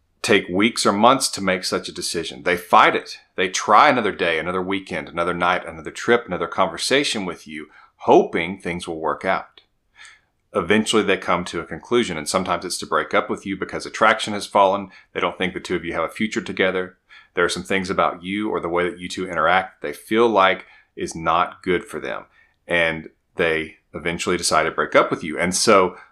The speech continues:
a lot of times that's why they don't trust it, because they know that it took them a while to get to that conclusion.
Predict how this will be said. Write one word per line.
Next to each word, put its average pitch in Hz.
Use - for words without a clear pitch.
a 90
lot 90
of 185
times 92
that's 120
why 135
they 98
don't 85
trust -
it, -
because 92
they 92
know 95
that 117
it 87
took 151
them 98
a 85
while 95
to -
get 92
to -
that -
conclusion. -